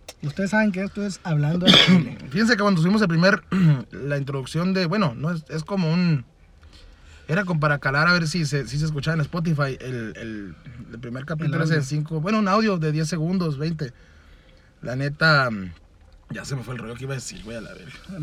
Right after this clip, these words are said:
Speaker 1: Yo nunca, en, nunca supe que ibas a decir, la neta.
Speaker 2: Yo tampoco, no supe qué pedo.
Speaker 1: <laughs> Nomás me escuché que te soltaste hablando y
Speaker 2: Sí,
Speaker 1: pues yo
Speaker 2: sí.
Speaker 1: puse mi cara de seriedad, ¿no?
Speaker 2: Sí,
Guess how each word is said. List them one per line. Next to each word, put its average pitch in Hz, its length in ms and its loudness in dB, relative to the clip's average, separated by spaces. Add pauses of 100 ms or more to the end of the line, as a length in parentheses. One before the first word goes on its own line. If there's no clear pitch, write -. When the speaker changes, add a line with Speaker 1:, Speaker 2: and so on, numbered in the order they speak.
Speaker 1:
Yo 135 140 -6
nunca, 165 220 -4
en, 139 560 -2
nunca 175 360 0
supe 165 300 -4
que 151 60 -4
ibas 156 180 -2
a 135 40 -6
decir, 139 180 -10
la 139 100 -6
neta. 131 240 -8
Speaker 2:
Yo 180 100 0
tampoco, 165 600 0
no 170 100 2
supe 160 220 0
qué 165 120 -4
pedo. 151 320 4
Speaker 1:
<laughs> 165 40 6
Nomás 170 260 6
me 180 220 -2
escuché 170 340 4
que 208 100 0
te 180 120 -2
soltaste 147 360 0
hablando 190 320 2
y 185 40 2
Speaker 2:
Sí, 180 40 0
Speaker 1:
pues 151 120 4
yo 147 60 6
Speaker 2:
sí. 165 100 6
Speaker 1:
puse 170 260 4
mi 156 140 4
cara 143 220 0
de 151 100 2
seriedad, 127 420 -4
¿no? 170 140 0
Speaker 2:
Sí, - 60 -4